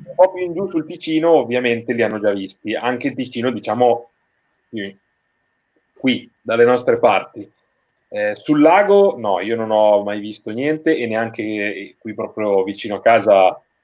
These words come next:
ho il Ticino proprio appena in uscita, eh, dal Lago Maggiore e non ho notizie di, eh, aspi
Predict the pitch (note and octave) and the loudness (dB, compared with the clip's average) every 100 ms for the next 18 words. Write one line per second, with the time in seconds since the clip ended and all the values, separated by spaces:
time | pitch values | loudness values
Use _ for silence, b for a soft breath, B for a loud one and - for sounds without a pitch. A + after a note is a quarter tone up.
0 | _ A2+ A2 G#2 A2 - A#2+ A2+ A2+ G#2+ | _ -6 -6 -6 -12 -6 -4 -2 0 2
1 | G#2+ G#2 G2 F#2 - - - - - A#2+ | 2 2 2 0 -4 -10 -10 -8 -4 -2
2 | A#2 A#2 A2 C3 B2 A#2 F2+ _ _ _ | -2 -4 -4 -6 0 0 0 _ _ _
3 | _ _ - - - - - _ _ A#2 | _ _ -10 -10 -20 -20 -20 _ _ 2
4 | A#2 B2 C3 B2 C3+ D#3 E3 D#3+ B2 A2+ | 2 2 0 0 4 6 8 6 4 -4
5 | A2+ A2 A2 G#2 - G#2 _ - G#2+ G#2+ | -2 0 0 -2 -8 -14 _ -10 -8 -6
6 | A2 G#2 G2+ G2+ G2+ _ _ _ _ - | -10 -14 -12 -10 -12 _ _ _ _ -20
7 | _ _ G#2 G#2+ - _ G#2 | _ _ -2 -2 -4 _ -16